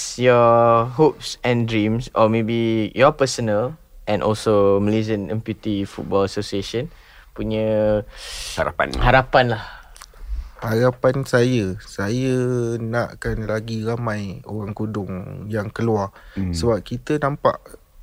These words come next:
Speaker 3: banyak sebenarnya orang Kudung yang kita tak jumpa lagi.
Speaker 2: Hmm.
Speaker 3: Yang kita, kadang-kadang kita nampak kat TikTok.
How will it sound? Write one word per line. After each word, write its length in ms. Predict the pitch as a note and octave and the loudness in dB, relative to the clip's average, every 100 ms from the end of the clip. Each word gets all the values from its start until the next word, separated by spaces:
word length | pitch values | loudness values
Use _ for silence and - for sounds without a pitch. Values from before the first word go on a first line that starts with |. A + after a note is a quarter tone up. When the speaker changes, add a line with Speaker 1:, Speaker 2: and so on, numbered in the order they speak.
| - - | -20 -10
Speaker 3:
banyak 520 | B2 C3 B2+ C3 A#2 | -2 0 2 0 -4
sebenarnya 340 | - B2+ C3 | -4 -4 -2
orang 220 | A#2 A#2+ A#2 | -2 -4 -4
Kudung 480 | A2+ G2+ G2 A2 G#2 | -4 -6 -8 -10 -6
yang 400 | A2 A2 A2 G#2+ | -6 -4 -6 -8
kita 400 | - G#2+ B2+ B2 | -10 -6 -2 -2
tak 260 | - G2 | 0 -2
jumpa 360 | A2 A#2 B2 B2+ | -2 -4 -4 -2
lagi. 540 | A2 A2 G2+ G2 G2+ - | -2 -4 -8 -8 -10 -10
Speaker 2:
Hmm. 340 | G2 E2+ D#2+ | -6 -4 -2
Speaker 3:
Yang 100 | G#2+ - | -4 -4
kita, 260 | G#2+ - A#2 G#2+ - | -4 -2 0 -2 -2
kadang-kadang 420 | G#2+ G#2+ B2+ C#3 | -2 0 0 -2
kita 180 | C#3 C3+ | -2 -2
nampak 280 | C3 B2 A2 | -2 -2 -4
kat 100 | - | -6
TikTok. 340 | B2+ - G#2+ | -6 0 0